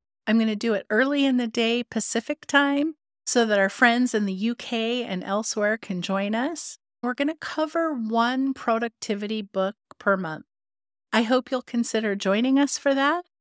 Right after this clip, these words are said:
We'll put information in the show notes below. I found this little book on a recent trip to Lake Shasta. My husband and I were traveling on a road trip, and we popped into one of our favorite little shops.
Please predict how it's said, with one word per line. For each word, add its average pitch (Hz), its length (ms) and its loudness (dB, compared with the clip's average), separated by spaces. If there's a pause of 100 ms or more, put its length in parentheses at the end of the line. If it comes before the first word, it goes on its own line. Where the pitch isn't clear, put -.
(400)
We'll 220 120 2
put - 300 0
information 254 880 0
in 220 180 -2
the 220 80 0
show 196 280 2
notes 196 560 -4
below. 180 480 -6 (360)
I 277 160 4
found 285 460 0
this 285 240 -2
little 269 260 2
book 240 460 -2 (160)
on 220 220 0
a 214 100 -2
recent 269 680 -2
trip - 380 -6 (100)
to - 160 -6
Lake 196 300 -2
Shasta. 180 840 -2 (480)
My 196 100 0
husband 240 540 0
and 220 120 -2
I 214 240 0
were 190 480 0
traveling 220 560 0
on 185 120 -4
a 180 80 -6
road 208 340 -2
trip, 240 420 -4 (480)
and 240 220 2
we 254 120 0
popped - 520 0
into 240 580 0
one 226 220 -2
of 269 140 -2
our 220 180 2
favorite 294 640 -2
little 233 280 -2
shops. 208 760 0